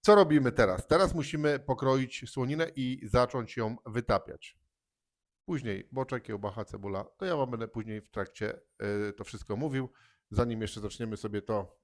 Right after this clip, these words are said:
mm, przetapiać. Musimy spróbować kiełbasy drwala. Bo kiełbasa drwala z butów wywala. Zobaczcie, jak ona wygląda w przekroju. Słuchajcie, od Łukasza Żbikowskiego, Z P M Żbikowscy.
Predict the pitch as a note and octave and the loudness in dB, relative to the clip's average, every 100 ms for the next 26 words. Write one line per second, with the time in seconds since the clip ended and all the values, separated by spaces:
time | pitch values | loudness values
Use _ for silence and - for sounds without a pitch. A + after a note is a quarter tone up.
0 | _ A2 G2+ - A2+ - - D#3+ E3 C#3+ | _ -14 -12 -14 -14 -10 -4 -4 -4 -8
1 | - _ _ _ G#2+ - A#2 G#2 G#2 G2+ | -14 _ _ _ -14 -10 -8 -6 -4 -6
2 | - F#2 F2+ G2 F#2 F#2 E2+ - - - | -8 -10 -10 -8 -6 -6 -6 -12 -20 -20
3 | _ _ _ _ _ _ _ _ A2 - | _ _ _ _ _ _ _ _ -8 -4
4 | A2 C3 C3 G#2 G2+ A2+ A2+ G2+ G#2 G#2+ | 0 0 0 -6 -2 2 2 0 -6 -8
5 | G2+ G2+ F#2+ F2 G#2 G2+ - G2+ G2 G2 | -8 -4 -4 -4 -4 -6 -8 -12 -12 -14
6 | G2 G#2+ G2 - - B2+ C#3 C#3+ C#3+ _ | -12 -12 -12 -14 -12 -6 -6 -6 -10 _
7 | _ _ _ _ _ _ B2 B2+ - F2+ | _ _ _ _ _ _ 0 0 0 -8
8 | - - _ _ _ _ _ _ _ - | -10 -20 _ _ _ _ _ _ _ 4
9 | A#3 B3 C4+ C#3+ C3+ B2+ C#3 - C3+ G#2 | 6 8 4 4 2 0 -4 0 0 0
10 | G#2+ B2+ A#2+ A2+ G2+ G#2+ C3+ - C3+ | 0 0 -2 -2 -4 -2 -2 -2 -8